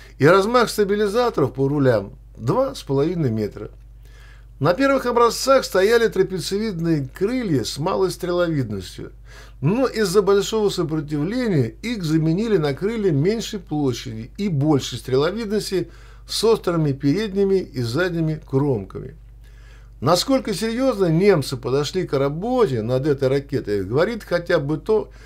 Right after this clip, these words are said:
сколько типов взрывателей для нее разрабатывалось. Итак, первый, "Какаду", неконтактный радиовзрыватель, основанный на эффекте Доплера. Второй,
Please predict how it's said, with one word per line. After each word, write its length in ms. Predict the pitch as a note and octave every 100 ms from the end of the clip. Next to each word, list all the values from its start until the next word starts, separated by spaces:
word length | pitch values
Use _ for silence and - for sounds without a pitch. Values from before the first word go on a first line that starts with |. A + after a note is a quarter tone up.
| - -
сколько 720 | - - - C4+ C4+ C4+ A3+
типов 540 | - F#3 D3+ C3 A2+
взрывателей 640 | A2 A#2 A#2+ F#3+ A3 A3 G3
для 220 | C3+ B2
нее 420 | A#2+ B2 G3+ G#3
разрабатывалось. 1000 | C3+ E3 E3 E3 C3 A2 - F#2+ F#2 - - - - - - -
Итак, 520 | F3 E3+ D3 B2 - - - -
первый, 460 | F#3+ C3+ G2 E2 - - - -
"Какаду", 640 | G#3 G3+ F3 C#3+ A#2 G2 - - - - -
неконтактный 920 | A#2+ F3 E3+ D#3 C#3 F3 G3 G3+ G#3 -
радиовзрыватель, 1120 | B2+ D3 D#3+ F3+ C3+ C3 E3 D3 B2 - - - - - -
основанный 800 | C#3+ C3 F#3 G#3+ G#3+ G#3+ G#3+ G3
на 320 | C#3+ F3 F#3+
эффекте 600 | B2+ A#2 E3 F3+ - E3 D#3
Доплера. 640 | B2 A#2 C3+ - G#2 G2 - - - - - - - - - - - - - -
Второй, 440 | - G#3+ F3+ G2+